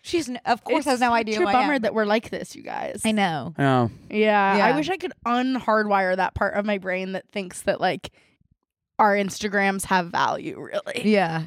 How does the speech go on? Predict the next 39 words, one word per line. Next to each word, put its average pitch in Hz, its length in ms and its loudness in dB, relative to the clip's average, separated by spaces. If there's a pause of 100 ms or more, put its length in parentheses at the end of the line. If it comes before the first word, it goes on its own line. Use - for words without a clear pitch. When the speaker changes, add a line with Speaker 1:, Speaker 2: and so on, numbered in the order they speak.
Speaker 3:
What 190 240 2 (480)
the 170 100 2
thing 220 220 4
Speaker 1:
You're 214 100 6
Speaker 3:
about 185 160 4
un-, 180 80 4
Speaker 1:
right. 185 120 -6 (200)
Speaker 3:
unhardwiring 147 640 2
your 127 80 0
brain 139 260 2
is 123 100 -2
that 131 160 0 (100)
I 147 100 2
don't 240 140 -2
think 139 240 -8 (320)
a 143 80 2
lobotomy 165 480 2
would 185 120 2
even 190 200 -2
change 127 360 -4
me. 120 280 -6
Speaker 2:
No 190 460 0
way. 180 540 -2 (140)
Speaker 1:
I 311 80 -2
think 415 160 -4
you'd 370 120 2
be 311 100 2
surprised. 170 560 -2
Speaker 3:
I 208 80 2
think 202 180 -6
I'd 135 140 0
be 143 80 0
exactly 156 420 2
the 170 100 -2
same. 135 460 0
Speaker 2:
<laughs> - 80 -10
Speaker 3:
Maybe 180 240 2
Speaker 2:
Right. 196 280 4
Speaker 3:
worse. - 260 -4